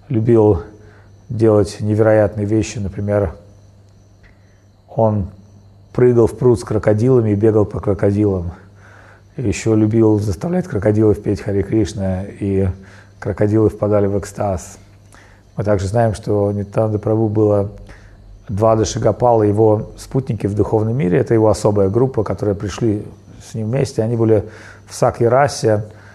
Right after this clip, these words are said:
и помогали ему проповедовать сознание Кришны. Среди них были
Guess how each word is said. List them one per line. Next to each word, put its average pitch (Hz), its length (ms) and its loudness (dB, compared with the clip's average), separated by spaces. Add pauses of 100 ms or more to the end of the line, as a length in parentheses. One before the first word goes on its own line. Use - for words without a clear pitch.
(160)
и - 80 -4
помогали 131 440 2
ему 123 100 2
проповедовать 117 520 2
сознание 107 380 -2
Кришны. 104 320 -4
Среди 113 220 -8
них 113 120 -2
были 107 360 2